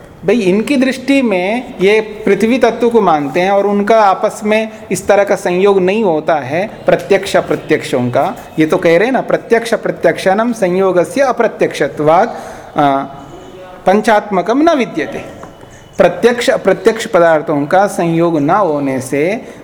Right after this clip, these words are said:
वो शरीर पार्थिव, आ, पंचात्मक नहीं है, पंचमहाभूत उपादान वाला नहीं है, ये मानते हैं।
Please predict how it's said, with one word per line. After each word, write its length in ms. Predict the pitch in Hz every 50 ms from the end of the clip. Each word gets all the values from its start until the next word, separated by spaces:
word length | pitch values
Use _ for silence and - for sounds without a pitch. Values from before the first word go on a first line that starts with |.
| -
वो 380 | 160 165 190 208 220 220 - - - - - - - - - - -
शरीर 480 | - - - 175 160 170 185 185 196 226
पार्थिव, 640 | 226 - 185 160 156 156 151 - 196 202 214 233
आ, 640 | 240 233 - - - - - - 135 131 120 113 117
पंचात्मक 920 | 110 - - - - - 175 180 180 214 190 185 185 - 196 220 226 -
नहीं 260 | 214 214 202 160 131
है, 60 | 120
पंचमहाभूत 720 | 117 - 180 185 180 208 196 196 190 185 180 170 180 185 185
उपादान 420 | 165 156 165 160 156 165 165 170
वाला 260 | 165 151 143 143 160
नहीं 320 | 190 233 262 247 165 123 123
है, 60 | 156
ये 140 | 202 220 214
मानते 360 | 170 143 123 110 113 110 -
हैं। 120 | - -